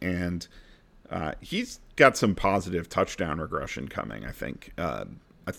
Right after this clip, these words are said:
I saw something on Twitter about that, like, how many, I think he leads the N F L in, like,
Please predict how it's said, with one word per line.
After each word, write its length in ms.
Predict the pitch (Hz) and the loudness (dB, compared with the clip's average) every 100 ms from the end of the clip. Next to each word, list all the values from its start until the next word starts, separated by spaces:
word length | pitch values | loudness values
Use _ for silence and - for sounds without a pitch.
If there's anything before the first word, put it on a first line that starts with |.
| - | -6
I 40 | |
saw 300 | 101 131 135 107 | 0 2 2 2
something 340 | - 95 82 76 | -2 -2 0 -4
on 120 | 67 | -2
Twitter 260 | - 60 | -2 0
about 240 | 62 69 - | -2 -4 -4
that, 220 | 65 - | -6 -6
like, 180 | 71 - | -8 -6
how 120 | - | -4
many, 320 | 87 82 78 - - - - _ - | -2 -2 -6 -10 -18 -20 -20 _ -6
I 120 | 92 | 0
think 160 | 175 | 0
he 140 | - 101 | 2 2
leads 300 | 87 95 - | 2 0 0
the 120 | 87 | 0
N 100 | 87 | 0
F 160 | 82 82 | -2 -2
L 220 | 82 76 | 0 -2
in, 120 | - | -4
like, 180 | 71 | -8